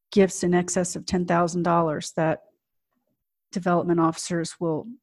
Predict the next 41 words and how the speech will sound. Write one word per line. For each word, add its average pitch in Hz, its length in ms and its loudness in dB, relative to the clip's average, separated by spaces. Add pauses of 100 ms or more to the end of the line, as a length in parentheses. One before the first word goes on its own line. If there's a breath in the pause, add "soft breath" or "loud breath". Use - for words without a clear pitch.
(120)
meet 180 280 0
with 180 160 -4
high 175 300 4
net 175 180 2
worth 175 220 -6
people 190 320 -2
to - 220 -6
ask 175 280 2
for. 165 400 -4 (1000)
And 202 80 2
I 196 60 8
learned 226 300 10
this 208 160 2
from 190 540 6
a 190 60 -4
major 202 320 4
gifts 196 300 0
officer 180 600 2
who 180 180 2
was 180 160 0
in 190 100 4
my 180 160 6
office. 175 420 2
His 185 120 -8
name 180 180 2
was 175 240 0
Eddie. 170 360 2
I'll 180 80 -2
never 175 200 2
forget - 360 -4
him. 170 340 0
I 180 40 -2
learned 190 220 4
a 196 60 4
lot 180 240 6
from 185 180 -2
Eddie. 170 340 0 (920 soft breath)
And 220 100 8
he 262 140 10
said, 214 400 8 (800)
"Everything 240 680 6